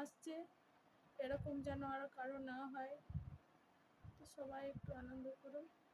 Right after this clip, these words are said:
ভালো থেকো, সুস্থ থেকো, এটাই তোমাদের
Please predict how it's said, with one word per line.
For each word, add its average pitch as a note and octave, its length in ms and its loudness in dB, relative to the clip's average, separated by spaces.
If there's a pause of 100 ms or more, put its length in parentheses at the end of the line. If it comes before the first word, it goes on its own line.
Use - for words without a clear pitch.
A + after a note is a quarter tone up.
ভালো C4 180 2 (120)
থেকো, D4+ 200 -10 (140)
সুস্থ - 240 -10 (160)
থেকো, - 240 -4 (1080)
এটাই D#4 240 -2 (100)
তোমাদের D#4 300 -2